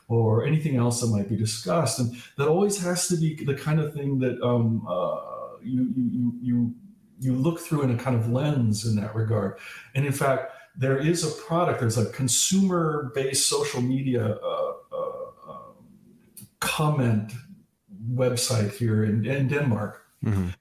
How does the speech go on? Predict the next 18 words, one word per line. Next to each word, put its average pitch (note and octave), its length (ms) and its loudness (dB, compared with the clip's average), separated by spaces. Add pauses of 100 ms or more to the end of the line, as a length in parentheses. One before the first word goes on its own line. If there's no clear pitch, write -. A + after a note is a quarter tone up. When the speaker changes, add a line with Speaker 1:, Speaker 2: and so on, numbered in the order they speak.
(320)
Speaker 1:
And C3 380 2
there C#3 140 4
is B2+ 80 0
a A#2+ 40 0
particular F#3+ 520 2
product D#3+ 540 -2
that, A#2+ 260 -2
that A#2 240 0
we D#3+ 240 4
think C#3 280 -2
is A2+ 160 0
incredibly D3 800 -2
well G#2+ 220 2
designed, F#2+ 380 0
an G#2 40 2
audio A#2+ 280 2
electronics A2+ 560 0
product, - 360 -14